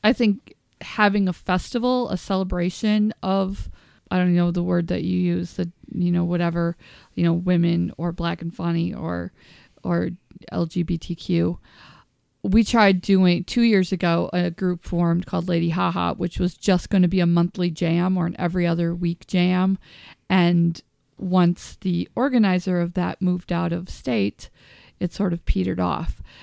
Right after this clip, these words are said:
'Cause I think it's, it's easy to do a weekend festival, a two-day festival, but to try to maintain that momentum with all those people all year round is harder.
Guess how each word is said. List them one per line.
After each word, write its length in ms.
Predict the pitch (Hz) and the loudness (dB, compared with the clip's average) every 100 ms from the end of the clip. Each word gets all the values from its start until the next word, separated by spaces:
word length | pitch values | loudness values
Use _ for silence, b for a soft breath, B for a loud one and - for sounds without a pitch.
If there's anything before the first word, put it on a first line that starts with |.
| B | B
'Cause 180 | - 220 | 2 4
I 80 | 214 | 4
think 480 | 214 202 185 - - b b b - | 4 4 4 0 -18 b b b -2
it's, 300 | 202 - - - | -2 -2 -8 -2
it's 200 | 202 - - | -2 -2 2
easy 380 | 262 285 262 | 6 6 6
to 120 | 208 214 | 6 6
do 200 | 190 190 | 6 6
a 60 | |
weekend 540 | 180 190 202 277 277 285 | 4 2 2 0 -2 -2
festival, 800 | 311 302 - 330 330 330 330 - | -4 -4 -6 -4 -2 -2 -4 -4
a 80 | 208 | -6
two-day 460 | - - 269 302 | -4 -2 0 0
festival, 680 | 294 285 277 - 285 294 302 B B - | -2 -2 -4 -6 -2 -2 -2 B B -4
but 100 | 214 226 | -2 0
to 80 | |
try 280 | 208 - 226 | -4 -2 0
to 80 | 226 | 2
maintain 540 | 208 190 185 208 208 | 2 0 0 0 2
that 160 | 208 196 | 2 0
momentum 760 | 190 185 180 190 214 208 214 220 b b - | 0 2 0 0 0 0 0 -2 b b -4
with 260 | 196 180 - _ _ _ - | -2 -2 -4 _ _ _ -2
all 180 | 185 | 0
those 320 | 185 190 185 - | 0 0 0 -2
people 640 | 196 180 - 208 233 247 b b b b _ _ _ | -2 2 4 4 -2 -6 b b b b _ _ _
all 220 | 196 190 | 2 4
year 200 | 196 190 | 4 4
round 480 | 180 180 175 190 196 - | 2 2 2 2 0 -2
is 140 | 180 | -4
harder. 600 | - 180 - - - - | -6 -6 -6 -8 -10 -14